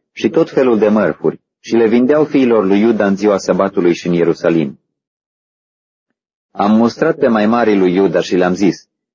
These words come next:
"Ce însemnează această faptă rea pe care o faceți, pângărind ziua sabatului?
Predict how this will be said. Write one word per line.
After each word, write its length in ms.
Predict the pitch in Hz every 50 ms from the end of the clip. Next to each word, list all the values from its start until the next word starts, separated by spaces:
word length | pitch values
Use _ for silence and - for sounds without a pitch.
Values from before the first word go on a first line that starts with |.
| _ _ _
"Ce 160 | - - 196
însemnează 520 | 196 185 - 160 147 135 131 123 113 110
această 340 | 113 - - 113 107 - 104 101
faptă 360 | - 110 107 - - 101 98
rea 160 | 98 104 101
pe 140 | - 101 87
care 200 | 98 95 90 90
o 60 | 87
faceți, 480 | - - 107 95 - - 82 76 - _
pângărind 520 | 101 98 98 92 98 98 104 110 110 101
ziua 220 | 85 92 92 90
sabatului? 680 | 85 - - 82 78 76 69 - - 76 73 67 64 -